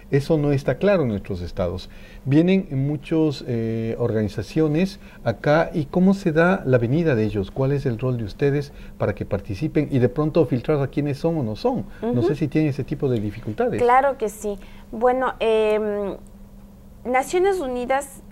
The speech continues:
Speaker 2: no puede decirle a los pueblos indígenas quiénes son indígenas y quiénes no son indígenas.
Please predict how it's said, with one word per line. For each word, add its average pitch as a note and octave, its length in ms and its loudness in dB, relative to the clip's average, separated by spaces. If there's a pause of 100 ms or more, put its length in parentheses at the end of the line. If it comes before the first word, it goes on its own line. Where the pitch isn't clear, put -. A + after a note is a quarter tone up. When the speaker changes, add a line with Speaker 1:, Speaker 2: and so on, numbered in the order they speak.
(140)
Speaker 2:
no A#3+ 180 -2
puede B3 240 4
decirle A3 680 -2
a F#3+ 520 4
los F#3+ 180 0
pueblos G#3+ 340 2
indígenas G3+ 600 -4
quiénes G3+ 320 0
son F#3+ 200 -4
indígenas D#4 580 -4
y G#3 100 -10
quiénes F#3 360 -2
no F#3 160 -2
son - 220 -10
indígenas. - 640 -14